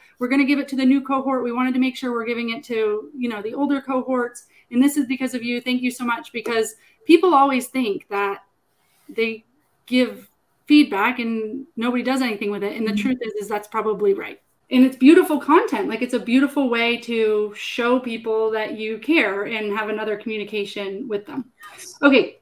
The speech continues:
Speaker 1: So we know that funding needed is twenty-five thousand. Now, it would be cool for your program, you could tell the funder that it's twenty-five thousand and that they could release it to you in, uh, six thousand two hundred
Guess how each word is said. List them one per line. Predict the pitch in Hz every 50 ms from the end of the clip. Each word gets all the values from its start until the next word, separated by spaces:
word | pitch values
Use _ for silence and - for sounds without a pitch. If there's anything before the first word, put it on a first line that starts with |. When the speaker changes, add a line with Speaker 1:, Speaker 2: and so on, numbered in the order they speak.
| _ _
Speaker 1:
So | _ - - - 311 294
we | 277 294 285
know | 269 269 277 302 359
that | 359 349 - 254 -
funding | - - 294 285 277 269 262 254 240 233
needed | 226 220 214 202 202 202 202 208 202 - - -
is | - 233 226 226 226 220 220 214 214 214 208 202 - - _ _ _ _ _ _
twenty-five | - - 220 226 269 285 320 302 320 311
thousand. | 294 233 208 196 185 185 - - - - - -
Now, | 247 254 254
it | 233 247
would | 240 285 339 349
be | - 370 370 330
cool | - - - 302 294 269 240 233
for | - - 262 254
your | 240 220 202 220 233 254 269 277 285 285 294 294 294 302 294 294 - - - _ _
program, | - - 311 330 330 330 269 247 233 226 220 208 202 202 208 226 247 240 - -
you | 233 262 294
could | 285 311 269 254
tell | - - 285 294 311 320
the | 339 320
funder | - - 262 240 226 220 220 233 254
that | 233 226 226
it's | 220 - -
twenty-five | - 285 277 285 294 285 285 277 269 269
thousand | 262 226 214 220 220 214 226 233 233 233 226 226
and | 240 233 233 233 226 220
that | 220 220 - 277 214
they | 233 240 247
could | 247 - 247 233 196
release | 202 220 220 220 226 226 247 247 -
it | 254 247 -
to | - 254
you | 233 226 220 220
in, | 220 220 214 220 - - -
uh, | 220 208 208 202 202 202 202
six | - - - 240 240 -
thousand | 240 226 220 214 220 214 202
two | 208 - 240
hundred | 226 226 220 214 214 208 202